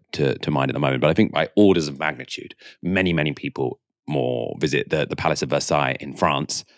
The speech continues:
than they do Buckingham Palace or Windsor. Now, what did the French do to their monarchy? Um, not too difficult a question. They obviously abolished them, and, um, in, in a pretty bloody way.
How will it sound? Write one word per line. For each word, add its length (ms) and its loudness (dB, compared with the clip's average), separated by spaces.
than 120 0
they 80 2
do 100 0
Buckingham 380 -2
Palace 420 0
or 180 0
Windsor. 380 0
Now, 240 0
what 220 2
did 120 -6
the 60 -2
French 400 0
do 160 8
to 100 0
their 120 6
monarchy? 560 6
Um, 720 6
not 220 4
too 120 -2
difficult 260 0
a 20 -4
question. 520 4
They 140 4
obviously 480 -2
abolished 380 6
them, 220 8
and, 240 8
um, 420 6
in, 180 8
in 120 6
a 40 4
pretty 240 4
bloody 360 6
way. 440 6